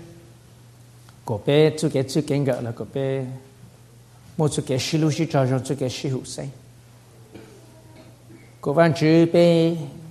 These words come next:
nhìn nhỏ ý ta ta. Lần trả lại khỏi cứ cao tàu. Chị bé lưu mong. 哎，我个找这个之路，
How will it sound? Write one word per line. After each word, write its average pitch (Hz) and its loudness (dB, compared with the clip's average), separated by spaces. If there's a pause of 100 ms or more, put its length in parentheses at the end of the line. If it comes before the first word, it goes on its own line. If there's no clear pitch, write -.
(680)
nhìn 160 6
nhỏ 147 6
ý 160 2
ta 151 -4
ta. 117 -4 (760)
Lần 131 0
trả 120 -4
lại 123 -8
khỏi 123 -8
cứ 120 -8
cao 127 -4
tàu. 113 -8 (2500)
Chị 127 -8
bé 131 -2
lưu 123 -2
mong. 104 -8 (1900)
哎， 139 2
我 151 8
个 165 4
找 160 6
这 147 2
个 175 6
之 175 4
路， 160 6